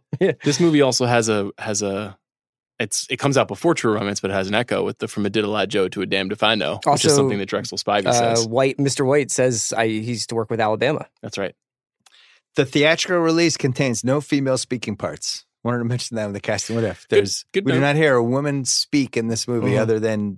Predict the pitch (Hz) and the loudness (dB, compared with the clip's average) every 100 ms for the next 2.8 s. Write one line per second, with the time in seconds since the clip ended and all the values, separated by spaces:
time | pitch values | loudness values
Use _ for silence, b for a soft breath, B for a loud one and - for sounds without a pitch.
0 | - 110 107 107 104 92 107 95 104 98 | -4 -4 -2 -4 -6 -8 -8 -6 -6 -4
1 | 98 95 82 92 98 95 - - - 117 | -4 -4 -6 -6 -6 -6 -10 -12 0 4
2 | 123 120 113 120 113 98 - | 4 4 2 -2 -4 -6 -14